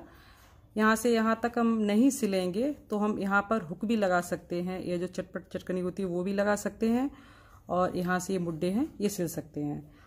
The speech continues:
और अगर आपको लग रहा है कि गला हमारा देखिए सही है, एक सौ बीस बाईस फंदों में बिल्कुल सही गला बनता है छोटे बच्चे का, दो से ती-, अ, तीन से चार साल के बच्ची का, तो आप यहाँ से यहाँ तक सिलाई भी कर सकते हैं। जैसा आपको ठीक लगे वो आप करिए।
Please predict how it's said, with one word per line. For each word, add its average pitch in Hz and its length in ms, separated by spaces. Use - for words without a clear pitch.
और 180 240
अगर 185 280
आपको 180 220
लग 185 160
रहा 180 120
है 185 140
कि 185 160
गला 175 240
हमारा 170 260
देखिए 160 260
सही 196 300
है, 214 160
एक - 180
सौ - 140
बीस 196 340
बाईस 185 280
फंदों 190 200
में 196 80
बिल्कुल 180 260
सही 196 220
गला 190 200
बनता 170 280
है 190 80
छोटे 190 220
बच्चे 185 240
का, 277 160
दो 175 160
से 196 120
ती-, - 220
अ, 185 140
तीन 196 200
से 208 120
चार 190 240
साल 190 200
के 180 100
बच्ची 185 280
का, 233 180
तो 220 80
आप 226 220
यहाँ 214 240
से 214 120
यहाँ 202 180
तक 247 140
सिलाई 165 260
भी 151 80
कर 151 140
सकते - 320
हैं। 156 240
जैसा 202 300
आपको 220 200
ठीक 220 240
लगे 233 240
वो 190 180
आप 190 200
करिए। 180 340